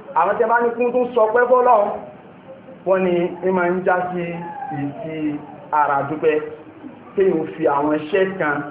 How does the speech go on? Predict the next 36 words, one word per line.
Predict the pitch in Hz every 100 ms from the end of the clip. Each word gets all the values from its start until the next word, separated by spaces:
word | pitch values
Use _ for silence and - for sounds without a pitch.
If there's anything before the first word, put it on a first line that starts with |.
| -
dúpẹ́ | 135 147 156
fún | 147 143
Ọlọ́run | 151 139
Ọba. | 123 113 117 - - -
Nítorí | 160 190
Ọlọ́run | 190 165
wá | 165
ń | 170
wá | 180 180 185 185 - - -
lọ́dọ̀ | 170 170
gbogbo | 156 143 151
àwa | 143 147 151
tí | - 170 165 160 160 -
Ọlọ́run | 165 180 165
náà | 160 151
ṣe | 151
ìjọsìn | 143 160 156 151
kan | 160
tán, | 160 170 190 - - -
òun | 143 160
ni | 175
pé | 180 190
ká | 190
tún | 190 190
máa | 185 170 170
lọ | 170 170
síbi | 170 185 165 170 165 160 165 - - -
ìjọsìn | 165 170 185 180 170 165
míì. | 196 175 175 - - - -
À, | 165 170 165 -
àwọn | 180 185 202
onímímọ̀, | 202 220 226 226 202 - - - - - - - - - - -
wọ́n | 151 190
ṣàlàyé | 196 170 147
pé | 151 160 165
fàṣúkúrú, | 170 165 170 247 247 190 180